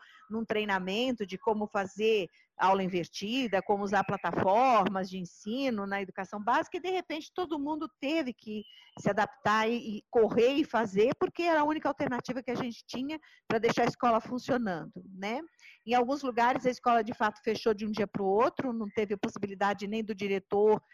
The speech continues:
conversar com alunos nem com professores, mas foi uma oportunidade grande. E um, um, os caminhos que a gente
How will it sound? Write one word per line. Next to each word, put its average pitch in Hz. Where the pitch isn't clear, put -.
conversar 196
com 202
alunos 202
nem 202
com 190
professores, 277
mas 285
foi 403
uma 415
oportunidade 349
grande. 226
E 254
um, 359
um, 247
os 226
caminhos 294
que -
a 302
gente 247